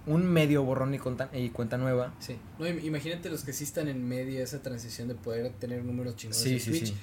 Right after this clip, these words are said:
Speaker 2: ver que está valiendo madres y que su, que tengan que decidir de que o sigo haciendo la talacha aquí o intento replicar lo que
Speaker 1: Ah.
Speaker 2: ya llevo aquí en YouTube o cualquier otra plataforma.
Speaker 1: Sí.
Speaker 2: Esa sí es una decisión bien cabrona.
Speaker 1: Sí,
Speaker 2: Ibai,
Speaker 1: sí, sí.
Speaker 2: güey, si el vato quiere hacer una nueva página de streaming,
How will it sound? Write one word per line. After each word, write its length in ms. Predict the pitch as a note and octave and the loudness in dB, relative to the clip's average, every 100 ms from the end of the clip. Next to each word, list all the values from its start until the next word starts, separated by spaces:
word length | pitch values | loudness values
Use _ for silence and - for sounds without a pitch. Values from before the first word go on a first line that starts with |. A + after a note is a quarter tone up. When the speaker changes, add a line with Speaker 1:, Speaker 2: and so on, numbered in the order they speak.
| - - | -10 -6
Speaker 2:
ver 220 | B2 B2 | -4 -2
que 60 | C3+ | -4
está 180 | - | -4
valiendo 300 | B2+ C3 B2+ | -2 -2 -2
madres 440 | B2 B2 C3 D3 - | -2 -2 -2 -2 -2
y 200 | A#2+ A#2 - - - - - | -4 -4 -8 -16 -18 -16 -8
que 120 | C3+ | -6
su, 200 | - C#3 A#2+ - - - - | -6 -6 -10 -10 -14 -14 -12
que 80 | C#3 | -8
tengan 280 | - D#3 E3+ | -2 0 2
que 120 | E3+ | 2
decidir 320 | D#3 D3+ D3 | 2 2 2
de 100 | D3 | 2
que 180 | B2 A#2 - - - - - | -2 -8 -10 -18 -20 -18 -6
o 140 | B2 | -2
sigo 420 | - - F3 F#3 F3 | -2 0 2 4 4
haciendo 260 | D#3+ E3 | 4 0
la 100 | D#3+ | 2
talacha 320 | D3 C3 C3+ C#3 | 2 2 0 -2
aquí 300 | - F3 - | -6 -8 -4
o 120 | C3+ | -2
intento 880 | B2 A#2 B2+ C#3 C#3 D3 C3 A2+ G#2 G#2 - - | 0 0 0 -2 0 0 0 0 -4 -4 0 0
replicar 460 | A#2+ A#2+ A#2 A2+ B2+ | 0 -4 -4 -4 -2
lo 140 | C3+ - | -2 -4
que 80 | |
Speaker 1:
Ah. 60 | A#2 | 0
Speaker 2:
ya 80 | B2+ | 0
llevo 220 | C3+ C3+ | 2 0
aquí 160 | C3 C3+ | 0 -2
en 80 | C3 | -4
YouTube 260 | B2+ C#3 C3+ | -4 -4 -4
o 80 | A#2 | -6
cualquier 320 | - G#2+ B2 | -8 -8 -8
otra 120 | B2 A#2 | -8 -10
plataforma. 520 | - G2+ B2+ D3 F3 - | -10 -8 -6 -4 -6 -10
Speaker 1:
Sí. 180 | - G#2 F#2+ - - - | -8 -6 -8 -16 -20 -12
Speaker 2:
Esa 240 | A2+ B2+ F3+ | -6 -2 -2
sí 160 | F3 | -4
es 100 | E3+ | -6
una 140 | E3 C#3 | -4 -4
decisión 340 | A2+ A2+ A2+ | -4 -6 -6
bien 140 | A2 G#2 | -6 -6
cabrona. 320 | B2 E3 C#3 | -4 -2 -4
Speaker 1:
Sí, 140 | - | 2
Speaker 2:
Ibai, 220 | C3 F#3 A3 | 4 6 4
Speaker 1:
sí, 40 | |
sí. 140 | - B2 | 0 2
Speaker 2:
güey, 300 | D3+ C#3 B2 | 2 2 -2
si 180 | - | -2
el 100 | C#3+ | 0
vato 360 | C#3+ D3+ F3+ E3 | 2 2 0 -4
quiere 300 | E3 D#3+ D#3+ | -2 0 2
hacer 380 | C#3+ - D3+ D3+ | 2 2 0 0
una 200 | C#3+ C#3+ | 2 0
nueva 240 | C3+ C3+ | 0 -2
página 420 | B2+ B2 B2+ B2+ A2+ | -2 -2 -4 -6 -4
de 140 | G#2 | -6
streaming, 520 | G2 - C#3+ E3 G#3 | -8 -2 0 0 -4